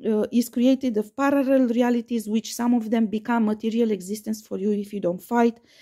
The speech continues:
Fake, uh, divine masculines and fake, uh, twin flames. These are individuals who either claimed you and they stole you from, uh, your counterpart, from your divine masculine or your divine feminine or your tw-,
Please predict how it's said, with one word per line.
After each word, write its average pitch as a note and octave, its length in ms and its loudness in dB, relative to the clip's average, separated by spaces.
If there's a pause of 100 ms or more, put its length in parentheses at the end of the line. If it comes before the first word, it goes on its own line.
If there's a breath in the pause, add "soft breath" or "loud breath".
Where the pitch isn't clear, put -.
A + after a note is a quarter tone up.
(140 soft breath)
Fake, E4 420 4 (480)
uh, G#3 300 -2
divine G#3 500 0
masculines A#3 800 -2 (300)
and G3+ 180 -2
fake, B3+ 420 2
uh, G3 220 -2 (100)
twin B3 280 2
flames. B3+ 580 -2 (260)
These C4 280 2
are B3+ 100 2
individuals A#3 760 0
who B3 360 2 (300)
either C4+ 300 4
claimed B3+ 420 2
you C4 300 0
and G#3 220 0
they A3 100 0
stole A#3+ 380 0
you A#3 320 4
from, G#3+ 480 0
uh, G3 260 -4
your G3+ 200 -2
counterpart, A#3 920 -6 (420)
from G3+ 300 -4
your G3+ 160 2
divine G3+ 460 -2
masculine G#3 460 -2
or F#3 100 -2
your F#3+ 180 -2
divine F3+ 360 -4
feminine F#3+ 440 -2 (300 soft breath)
or G#3 160 0
your F#3 120 2
tw-, G3+ 320 -2